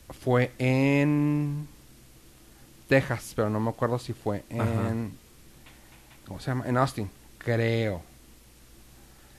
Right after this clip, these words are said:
Speaker 1: Ah, déjame lo leo rapidísimo, aquí está. Ah, sí, fue en Austin. Alamo Drafthouse fue fundado en,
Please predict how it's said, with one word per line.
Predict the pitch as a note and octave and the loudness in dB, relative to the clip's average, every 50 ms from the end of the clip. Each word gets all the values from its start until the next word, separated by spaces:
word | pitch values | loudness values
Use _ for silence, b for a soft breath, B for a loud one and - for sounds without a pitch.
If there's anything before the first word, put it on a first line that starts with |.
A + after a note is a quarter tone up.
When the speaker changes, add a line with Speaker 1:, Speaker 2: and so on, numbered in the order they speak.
| b b - - - - - - - - - - - - | b b -20 -20 -20 -20 -20 -20 -20 -20 -20 -20 -12 -6
Speaker 1:
Ah, | A2+ A#2 A#2 A#2+ A#2+ A#2+ A#2+ A#2+ A#2+ A#2+ A#2+ A#2+ A#2+ A#2+ A#2+ A#2 | -2 0 0 2 2 2 2 0 0 0 0 0 0 0 0 0
déjame | A2+ - - C#3 C3+ C3 | -2 0 0 2 4 4
lo | B2 | 4
leo | A#2 A#2+ B2+ | 4 4 4
rapidísimo, | B2 A2+ A2+ A#2 C3 C3 - B2+ B2 A#2+ A#2 A2+ - A2+ G#2 G2 F#2+ | 2 2 0 0 0 0 0 0 0 0 0 -2 -2 -4 -4 -4 -4
aquí | - - A#2 | -6 -8 -10
está. | - - - G#2 F#2 D#2+ - - B B B B B B B B B B B B B | -8 -4 -4 -4 -4 -4 -10 -16 B B B B B B B B B B B B B
Ah, | - F#3+ G3+ G#3 G#3+ G#3+ G#3 G#3+ G#3+ G#3+ G3 E3+ | 4 6 6 8 8 8 8 8 8 8 6 6
sí, | - C4+ D4 | 4 4 6
fue | - D4 | 8 8
en | D4+ | 8
Austin. | C#4+ - C#4+ C4+ - - | 8 8 4 -2 0 2
Alamo | E3+ F#3+ G#3+ G#3+ G#3 | 2 4 4 6 6
Drafthouse | F#3+ F#3+ F#3 - A3 G3+ E3 - C3+ | 6 6 6 6 4 2 2 0 0
fue | - E3+ E3+ | 4 4 4
fundado | - F#3 F#3 F#3 F3 F3 F3 | 4 4 6 6 8 8 8
en, | E3+ D#3+ E3 | 8 6 4